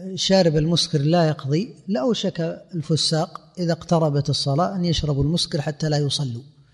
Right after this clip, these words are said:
فالصواب أن، أن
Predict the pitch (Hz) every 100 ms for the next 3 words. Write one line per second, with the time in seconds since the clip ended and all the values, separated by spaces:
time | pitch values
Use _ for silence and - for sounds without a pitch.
0 | _ _ _ _ _ _ _ _ _ 180
1 | 165 165 - 165 165 202 202 - 170 151
2 | 147 143 135 - - - _ - 147 143
3 | 139 135 131